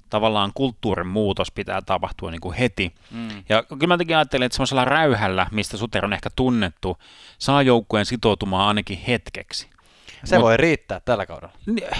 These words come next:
Speaker 1: se, se voi olla, mut jos, niin kun, se pelkkä räyhä on se sun työkalus, niin okei, et sillä voi saada sen vaatimustason,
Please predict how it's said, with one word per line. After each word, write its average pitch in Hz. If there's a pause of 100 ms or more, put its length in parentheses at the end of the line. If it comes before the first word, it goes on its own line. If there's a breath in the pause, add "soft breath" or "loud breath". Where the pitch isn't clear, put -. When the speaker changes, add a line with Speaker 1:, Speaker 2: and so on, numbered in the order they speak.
Speaker 1:
se, -
se 170
voi 127
olla, 135 (420 loud breath)
mut 127
jos, 143 (120)
niin 127
kun, 127 (220)
se -
pelkkä 175
räyhä 107
on 110
se 95 (460 soft breath)
sun 117
työkalus, 92 (120)
niin 110 (140)
okei, 160
et 147
sillä 143
voi 117
saada 165
sen 98
vaatimustason, 113